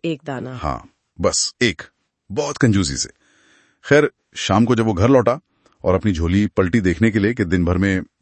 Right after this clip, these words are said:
Speaker 2: क्या मिला,
Speaker 1: हम्म।
Speaker 2: तो उन अनाज के दानों के बीच उसे सोने का एक चमकता हुआ दाना मिला, बिल्कुल वैसा ही दाना जैसा उसने राजा को दिया था।
Speaker 1: ओह।
Speaker 2: तब उसे इतना पछतावा हुआ, वो सोचने लगा, "अरे, काश मैंने अपनी पूरी झोली ही राजा को दे दी होती,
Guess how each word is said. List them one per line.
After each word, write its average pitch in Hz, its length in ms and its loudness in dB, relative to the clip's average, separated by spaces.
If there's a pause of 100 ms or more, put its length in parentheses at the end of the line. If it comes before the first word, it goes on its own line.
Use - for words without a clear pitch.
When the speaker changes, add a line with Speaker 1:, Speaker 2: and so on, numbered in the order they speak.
(100)
Speaker 2:
क्या 101 160 4
मिला, 98 320 2 (280)
Speaker 1:
हम्म। 160 220 -12 (300)
Speaker 2:
तो 139 280 2 (320)
उन 190 300 2
अनाज 107 280 2
के 113 100 0
दानों 92 260 2
के 98 100 0
बीच 104 260 0 (280)
उसे 202 200 0
सोने 123 340 2
का 156 120 2
एक 156 140 0
चमकता 113 360 2
हुआ 123 160 6
दाना 80 200 2
मिला, 67 200 -4 (200)
बिल्कुल 143 220 2
वैसा 98 220 2
ही 131 60 4
दाना 131 220 4
जैसा 120 240 -2
उसने 117 180 -2
राजा 78 220 2
को 76 120 -4
दिया 67 200 -4
था। - 160 -16 (140)
Speaker 1:
ओह। 220 640 -2
Speaker 2:
तब 202 160 2
उसे 165 140 2
इतना 120 220 -2
पछतावा 101 540 2
हुआ, 110 280 4 (360)
वो 107 60 -4
सोचने 143 320 -2
लगा, 147 160 2
"अरे, 170 160 2 (360)
काश - 280 -4
मैंने 208 100 2
अपनी 208 160 0
पूरी 208 280 -2
झोली 170 260 4
ही 240 60 6
राजा 180 220 6
को 165 120 4
दे 147 120 4
दी 139 100 4
होती, 127 320 2